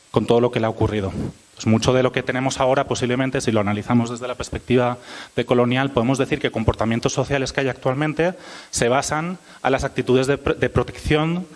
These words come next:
de los terri-, de las poblaciones en los territorios durante la colonización. ¿Sí? Entonces, el, el serruchapisos, que se, se ve muy feo ahora, ¿verdad? El serruchapisos suena feo. El serruchapisos es una estrategia de supervivencia maravillosa.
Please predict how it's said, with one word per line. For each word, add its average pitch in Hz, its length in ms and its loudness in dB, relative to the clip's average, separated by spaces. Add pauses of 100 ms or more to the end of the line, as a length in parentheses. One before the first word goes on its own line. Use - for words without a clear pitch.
(220)
de 120 180 0
los 131 180 0
terri-, 120 200 -2
de - 220 -4
las 110 120 0
poblaciones 135 560 0
en 135 60 0
los 127 100 -2
territorios 139 480 0
durante 117 260 0
la 110 100 0
colonización. 104 600 -4 (800)
¿Sí? 147 240 -4 (500)
Entonces, 123 340 0
el, 127 260 2
el 123 120 2
serruchapisos, 127 920 0 (540)
que 113 240 2
se, 117 200 0 (100)
se 123 140 -2
ve 120 120 2
muy 143 120 0
feo 139 300 2
ahora, 123 220 2
¿verdad? 113 220 0
El 127 60 -4
serruchapisos 120 600 -2
suena 123 220 -2
feo. 113 280 0 (380)
El 135 80 2
serruchapisos 127 640 0
es 135 160 -6
una 127 180 2
estrategia 131 540 -2
de 127 60 0
supervivencia 113 560 -2
maravillosa. 98 520 -4